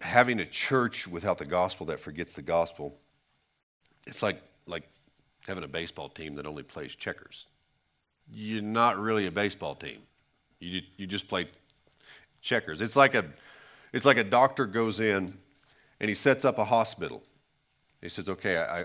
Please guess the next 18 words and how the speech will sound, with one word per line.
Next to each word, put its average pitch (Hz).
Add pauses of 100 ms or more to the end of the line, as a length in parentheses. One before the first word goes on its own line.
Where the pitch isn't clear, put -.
I've 82
given 87
you 85
equipment, 127 (520)
I've 90
given 92
you 87
staff, 98
you've 95
got -
surgeons, 87
you've 82
got 85
doctors, 80 (680)
you've 78
got 82
treatment 101
facilities. 104